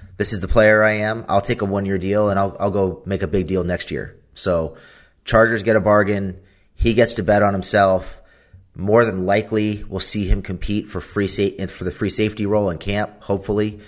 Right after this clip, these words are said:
along with, um, with, uh, Jalen Watkins and, uh, Rayshon Jenkins. So a three-man group there competing for that spot, and, uh, I think everybody wins here.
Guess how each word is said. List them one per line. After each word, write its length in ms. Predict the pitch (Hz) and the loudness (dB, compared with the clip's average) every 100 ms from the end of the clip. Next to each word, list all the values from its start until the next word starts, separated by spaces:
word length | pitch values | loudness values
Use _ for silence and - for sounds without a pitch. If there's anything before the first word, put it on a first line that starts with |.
| - _ - - | -20 _ -20 -6
along 360 | 92 92 98 92 | 0 2 2 2
with, 280 | 92 90 92 | -2 -2 0
um, 420 | 90 85 82 76 - _ _ _ - - - - - | 0 0 -4 -10 -16 _ _ _ -20 -20 -16 -16 -6
with, 300 | 95 87 - | -2 -2 0
uh, 80 | 90 | 0
Jalen 320 | 104 101 98 | 2 0 2
Watkins 600 | 95 98 - 98 98 90 | 2 2 0 -6 -6 -8
and, 520 | - 87 87 85 85 - | -8 -6 -6 -6 -8 -10
uh, 220 | - 82 | -6 -6
Rayshon 380 | 80 101 - 90 | -2 -2 0 -2
Jenkins. 480 | 87 101 120 120 - _ - - _ | -4 -4 -4 -6 -12 _ -20 -20 _
So 200 | - 90 | -6 -2
a 60 | 90 | -2
three-man 760 | - 107 107 104 101 98 95 87 - - | -2 0 0 0 0 -2 -4 -8 -16 -4
group 320 | 107 107 - | 0 0 2
there 240 | 101 104 | 2 2
competing 420 | 110 95 107 104 98 | 0 -4 -2 -2 -4
for 140 | 95 | 0
that 160 | 101 95 | 0 0
spot, 500 | - 101 113 - - | 0 2 0 -4 -8
and, 440 | 90 87 87 85 | -6 -4 -4 -4
uh, 380 | 87 85 85 82 - | -2 -2 -2 -4 -6
I 60 | 87 | -4
think 440 | - 90 85 - _ _ _ _ _ _ _ _ | -2 -2 -6 -16 _ _ _ _ _ _ _ _
everybody 360 | 101 101 104 98 | 0 2 2 0
wins 220 | 92 80 | -2 -4
here. 280 | 80 65 | -8 -10